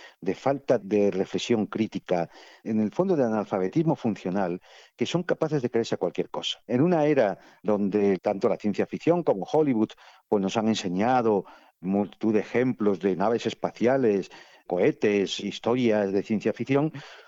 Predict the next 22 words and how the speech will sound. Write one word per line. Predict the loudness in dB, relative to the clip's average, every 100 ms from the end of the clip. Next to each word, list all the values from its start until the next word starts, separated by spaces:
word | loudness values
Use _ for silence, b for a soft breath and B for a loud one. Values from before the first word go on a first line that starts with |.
| B 2
pues, | 4 4 0 -2
ya | 0
digo, | 2 2
en | 0
una | -2
sociedad | -2 -2
tan | -2 -2
crédula, | 2 2 2 0 B B
está | -12 -4 -2
dispuesta | -2 0 0 0
a |
admitir | 0 0 2 0 0 -4
que | -2 -2
efectivamente | 0 -4 2 2 2 -4 -8 -12
sería | -4 -2 0 0
una | 0
explicación | -4 -6 -4 -2 0 0 -2 B B
a | -4
ese | -2 0
gran | 0 2
misterio | 0 0 -2 0 0
mitológico | 0 0 0 0 -2 -2